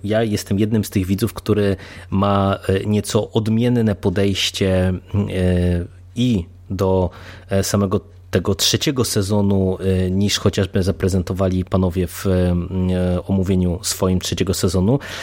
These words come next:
ale ja mam też, e, t-, nieco inny ogląd, e, czy inne spojrzenie na cały serial, jakim jest Daredevil. Mm, można powiedzieć, że z dwóch powodów. Mm, po pierwsze,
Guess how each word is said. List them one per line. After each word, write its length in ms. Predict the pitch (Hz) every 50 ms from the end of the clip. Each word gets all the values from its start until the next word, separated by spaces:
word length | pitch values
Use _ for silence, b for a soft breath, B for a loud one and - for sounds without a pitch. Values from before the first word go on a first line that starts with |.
| B B B B
ale 140 | - 123 151
ja 120 | 156 165
mam 120 | 170 156
też, 260 | 143 - 123 - - -
e, 120 | 113 107
t-, 120 | - - 113
nieco 340 | 110 113 123 123 - - - -
inny 380 | 127 123 123 127 120 117 113 -
ogląd, 640 | - 107 98 110 104 101 101 98 95 - - - - 104 98 95 95 95 95 95 95 95
e, 40 | 90
czy 160 | - - 92
inne 240 | 101 107 110 110 104
spojrzenie 680 | - 92 - - 117 101 95 92 113 123 117 104 92 90
na 180 | 90 90 90
cały 340 | - - - 117 113 101 90
serial, 380 | - - 104 92 92 90 87 87
jakim 280 | 87 - - 90 87
jest 120 | 87 87 87
Daredevil. 540 | - 90 85 87 87 80 - 101 123 156 156 B B B B B B B B B
Mm, 540 | 104 101 98 98 98 98 98 95 92 98 92
można 300 | 92 101 107 110 - 139
powiedzieć, 360 | 123 117 127 123 123 113 -
że 180 | - 117 107 104 - -
z 280 | - - 104 98 95
dwóch 300 | 101 95 - 120 - -
powodów. 540 | - - 92 95 90 85 - - - - - - -
Mm, 180 | 98 98 95 - - -
po 80 | - -
pierwsze, 540 | - - 135 139 - - - 143 127 127